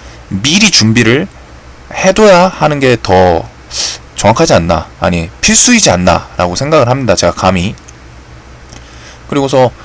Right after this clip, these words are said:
아이크래프트도, 아이크래프트도 제가 아침에 큐알 코드,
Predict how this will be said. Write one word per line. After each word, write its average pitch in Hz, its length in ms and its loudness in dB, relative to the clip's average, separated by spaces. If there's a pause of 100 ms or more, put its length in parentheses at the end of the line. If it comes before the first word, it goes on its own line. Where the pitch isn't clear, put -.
(200)
아이크래프트도, 131 840 0 (1120)
아이크래프트도 156 720 0
제가 120 440 2
아침에 135 440 -2 (380)
큐알 214 220 2
코드, 104 340 -2